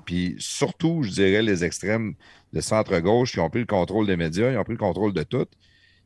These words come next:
puis ils veulent censurer tout le monde juste pour que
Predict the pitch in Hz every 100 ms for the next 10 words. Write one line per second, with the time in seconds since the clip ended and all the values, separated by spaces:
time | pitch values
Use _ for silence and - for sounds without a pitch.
0 | - 101 107 107 98 - 147 147 - 113
1 | 135 123 98 107 135 120 120 143 - 104
2 | - 110 113 127